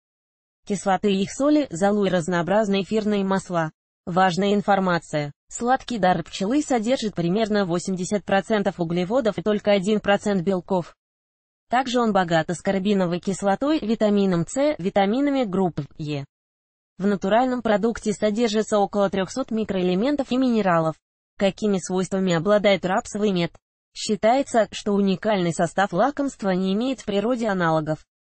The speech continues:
Поэтому мед, изготовленный пчелами из цветов рапса, обладает многими полезными свойствами. Например, при употреблении с теплым молоком вызывает повышенное потоотделение и улучшение состояния человека, который сильно замерз.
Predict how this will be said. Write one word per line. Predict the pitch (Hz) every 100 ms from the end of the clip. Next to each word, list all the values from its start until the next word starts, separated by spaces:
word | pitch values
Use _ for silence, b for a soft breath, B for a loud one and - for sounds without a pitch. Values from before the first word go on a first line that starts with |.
| _
Поэтому | - 208 294 254 208 185
мед, | 208 285
изготовленный | - 220 202 208 262 247 220 185
пчелами | 170 - 247 220 202
из | -
цветов | - 226 214 180 175
рапса, | 190 - - 185
обладает | 196 196 208 202 190 196
многими | 180 196 214 220 196
полезными | 170 190 180 196 202 202
свойствами. | - 175 170 - 165 151 147 _ _ _ _ _ _ -
Например, | 190 190 220 226 214
при | 202 202
употреблении | 190 196 190 175 208 285 285 220
с |
теплым | - 220 180 262 254
молоком | 226 220 208 220 202
вызывает | 185 185 185 185 175
повышенное | 208 202 220 214 202 185
потоотделение | 165 202 208 190 165 185 208 202 170
и | - 180
улучшение | 202 220 - 190 175 170
состояния | 156 190 202 196 190 185 175
человека, | - 180 175 240 - 175
который | - 202 220 214
сильно | - 247 294 269
замерз. | 220 208 185 165 -